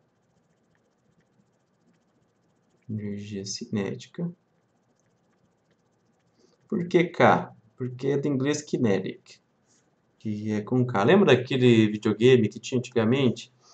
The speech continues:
Acho que foi o primeiro da geração dele, que tinha uma câmera que você se movia, acho que era um Xbox.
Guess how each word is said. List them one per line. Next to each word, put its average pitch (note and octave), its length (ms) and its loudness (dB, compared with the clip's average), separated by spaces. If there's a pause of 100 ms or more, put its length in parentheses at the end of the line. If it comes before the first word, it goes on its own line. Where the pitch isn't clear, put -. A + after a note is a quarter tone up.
(400)
Acho G3+ 160 -6
que - 60 -14
foi F3+ 100 4
o F3 60 0
primeiro D3 380 2
da B2 120 6
geração A2+ 560 2
dele, A2+ 340 4
que G#2+ 400 -4 (220)
tinha B2 180 0
uma A#2+ 140 -4
câmera A#2+ 580 0 (680)
que - 80 -14
você A#2 320 -4
se A#2 180 -6
movia, A2+ 720 0 (100)
acho - 160 -16
que - 80 -4
era D#3+ 80 0
um F3 160 -2
Xbox. - 680 -10